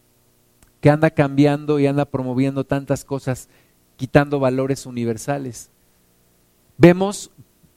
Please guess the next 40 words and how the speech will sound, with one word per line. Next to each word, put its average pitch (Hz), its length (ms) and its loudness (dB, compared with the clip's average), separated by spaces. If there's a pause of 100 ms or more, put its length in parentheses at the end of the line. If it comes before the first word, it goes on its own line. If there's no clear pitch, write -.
(260)
presidentes 160 680 2
en 160 120 -2
Latinoamérica 147 800 -4 (240)
muy 127 180 -4
jóvenes. 165 760 -4 (340)
Yo 147 120 0
me 160 100 2
acuerdo 185 440 4
cuando 143 260 0
era 160 160 2
niño, 180 380 -4 (400)
pues - 140 0
los 127 120 -4
presidentes 139 640 0
eran 143 300 -2 (240)
más 123 320 -2
grandes 123 480 -2
de 143 140 -2
edad. 170 320 -6 (1040)
Y 202 400 4
Isaías 175 640 6
tres, 196 260 4
del 175 180 2
uno 170 200 0
al 170 140 0
cinco, 180 420 -4
dice, 165 400 0
"Porque 143 640 2
he 156 60 4
aquí 160 300 -2
que - 120 0
el 156 80 2
Señor 151 380 -6
Jehová 156 320 0
de 156 100 2
los 185 180 -4
ejércitos 160 600 -2
quita 170 300 2
de 175 100 0
Jerusalén 175 600 0